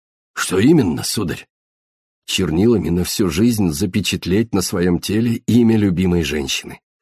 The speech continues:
Как вы полагаете, не следует ли и мне поступить так же?» «Сударь!» вскричал Кок. «Человек вашего положения не носит татуировок!»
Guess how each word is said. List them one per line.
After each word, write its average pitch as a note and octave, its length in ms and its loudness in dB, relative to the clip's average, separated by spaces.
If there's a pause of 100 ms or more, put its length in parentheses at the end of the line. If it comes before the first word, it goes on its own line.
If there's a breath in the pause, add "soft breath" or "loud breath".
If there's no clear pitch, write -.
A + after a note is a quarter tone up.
(600 soft breath)
Как C#3 180 -2
вы E3+ 80 4
полагаете, D#3+ 640 2
не E2+ 100 0
следует G3+ 500 0
ли G#3 140 2
и A3 60 4
мне G#3+ 260 4
поступить - 540 -2
так C#2+ 240 -4
же?» - 180 -12 (800)
«Сударь!» - 680 0 (320)
вскричал F#2+ 460 -2
Кок. - 340 -8 (340 soft breath)
«Человек G2+ 480 0
вашего D#3 360 2
положения E3+ 640 2
не G#3 140 4
носит G3+ 520 4
татуировок!» B3 840 2